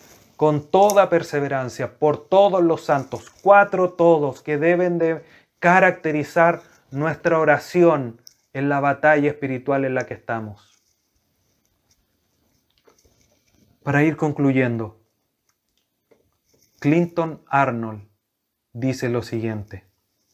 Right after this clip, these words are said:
"La adopción de esta nueva identidad se consigue con el tiempo,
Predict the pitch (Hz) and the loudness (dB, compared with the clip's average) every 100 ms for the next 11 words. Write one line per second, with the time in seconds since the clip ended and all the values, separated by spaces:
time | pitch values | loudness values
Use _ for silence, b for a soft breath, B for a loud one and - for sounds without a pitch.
0 | _ _ _ _ _ _ _ _ _ _ | _ _ _ _ _ _ _ _ _ _
1 | _ _ _ - 131 135 135 - - 185 | _ _ _ -4 2 4 2 0 -2 0
2 | 185 180 - 147 147 180 190 180 175 165 | 0 -4 -4 -2 0 -2 0 0 -2 -4
3 | 156 147 143 120 - _ _ _ _ _ | -2 0 0 -2 -10 _ _ _ _ _
4 | _ _ _ _ _ _ _ _ _ _ | _ _ _ _ _ _ _ _ _ _
5 | _ - 131 135 123 147 147 147 135 127 | _ -8 -2 0 -2 0 0 2 -2 -2
6 | 117 - 139 135 123 104 | -6 -6 -6 -6 -10 -16